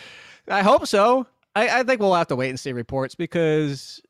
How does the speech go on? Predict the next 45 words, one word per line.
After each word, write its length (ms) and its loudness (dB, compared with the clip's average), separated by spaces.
you 480 -16
know, 160 -2
we 100 -2
just 160 -6
talked 200 0
about 100 0
it 40 -2
earlier 340 -4
with 100 -10
the 100 -20
fact 200 -10
that 60 -16
they 100 -8
have 160 -8
no 100 -12
safeties. 480 -12
You 80 -8
can 160 -8
make 180 -6
a 60 -12
case 320 -10
for 140 -14
Baker 340 -12
being, 300 -12
finishing 500 -4
at 80 -8
least 200 -8
a 40 -12
little 140 -6
higher. 240 -6
I 60 -6
don't 160 -8
know 60 -6
if 120 -12
you'd 160 -14
really 320 -10
want 460 -8
to 80 -16
start 260 -10
him 80 -12
because 640 -10
Tannehill's 400 -2
against 300 -8
Jacksonville. 840 -6
Carr 500 0